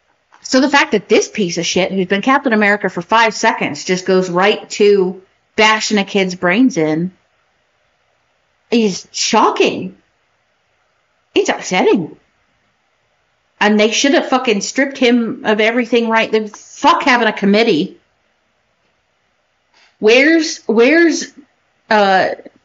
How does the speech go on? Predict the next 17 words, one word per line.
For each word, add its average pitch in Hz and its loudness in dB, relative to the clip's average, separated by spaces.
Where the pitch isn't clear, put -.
major 233 2
U 226 2
S 214 0
government 220 -2
just 196 -2
yanking 196 -2
his, 185 -4
his 180 -4
hat - -4
off, - -6
or 170 -2
his 185 -2
little 170 -2
face 208 -2
mask 160 -4
thingy? 151 -6
Mm. 180 -4